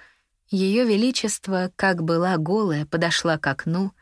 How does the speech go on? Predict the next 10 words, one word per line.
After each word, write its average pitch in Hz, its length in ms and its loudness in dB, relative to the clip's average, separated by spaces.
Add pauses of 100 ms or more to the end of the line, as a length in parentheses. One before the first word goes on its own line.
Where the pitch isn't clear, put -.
(460)
потянулась 180 720 0
всем 151 400 -2
телом, 180 600 0
хищно 196 580 0
оскалилась. 143 920 -2 (1700)
«Хорошо?» 196 920 -2 (1200)
И 185 140 0
чуть - 460 -4
позднее: 170 840 -2 (1000)
«Федор, 151 1040 0